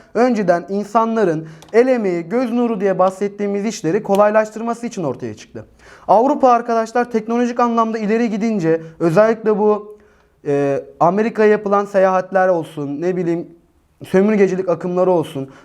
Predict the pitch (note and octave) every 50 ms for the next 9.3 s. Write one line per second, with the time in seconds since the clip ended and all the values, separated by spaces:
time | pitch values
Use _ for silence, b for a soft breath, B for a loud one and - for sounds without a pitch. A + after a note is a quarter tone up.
0 | B - - B3+ - C4+ C4 B3 B3 A#3+ A#3 B3 B3 B3 B3 B3 B3 B3 B3 -
1 | - - - B3+ B3+ A#3+ B3 - F#3+ F#3 F3+ E3 D#3+ F3 E3 E3 D#3+ D#3+ D#3 A#3
2 | A#3+ A#3 G3+ A#3 A3+ - A3+ A3 G#3+ G#3+ G#3+ A3 A3+ F3+ G3+ A3+ F#3 F#3 F#3+ F#3+
3 | F3 E3+ E3 E3 A3+ A#3+ A#3+ - F3 F#3+ G#3+ G#3 G3+ G#3 E3+ D#3 D3+ C#3 - -
4 | C3 C3 C#3 E3+ F#3+ G#3 G3+ G3+ F#3 F3 D#3+ - A3 G#3 G3 F#3 - F3+ F3 F3
5 | F3+ E3+ D#3+ F3 - - - F#3+ F#3 F#3 F3+ A3+ A3 A3 - G#3 G3+ G3 G3+ -
6 | G3+ G#3+ G#3+ G3 D3+ B B B B B - D#3+ F#3 F#3 B3 B3+ B3 A#3+ A#3+ A3+
7 | G#3+ G#3+ G#3+ G3+ G3+ F#3+ F#3 F3+ F#3 G3 A3+ A#3+ G#3 G3 G3 G3 G3+ G#3+ G#3+ G3
8 | G3+ G3 F3+ F#3 F#3 D#3 F3 F#3 G#3 A3 - G3+ - - F3+ F#3+ F#3 E3+ D3 C#3
9 | C#3 D#3 G3+ A3+ A3 -